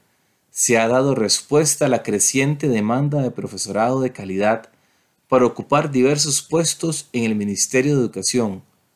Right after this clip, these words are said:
con personas graduadas de la carrera de Educación Comercial, específicamente para impartir las especialidades de Secretariado Ejecutivo,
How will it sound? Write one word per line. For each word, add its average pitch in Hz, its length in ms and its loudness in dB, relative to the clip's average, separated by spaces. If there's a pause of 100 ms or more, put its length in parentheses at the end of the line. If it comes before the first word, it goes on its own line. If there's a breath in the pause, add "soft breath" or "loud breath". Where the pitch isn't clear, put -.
(400)
con 117 200 0
personas 117 720 -2
graduadas 120 800 0
de 117 80 0
la 101 120 -4
carrera 117 460 -2
de 110 160 -4
Educación 104 540 -2
Comercial, 104 680 -2 (720)
específicamente 123 1120 -2
para 104 220 -2
impartir 101 680 -6 (300 soft breath)
las 120 280 0
especialidades 113 720 -2
de 135 60 -4
Secretariado 110 560 -2
Ejecutivo, 113 680 -4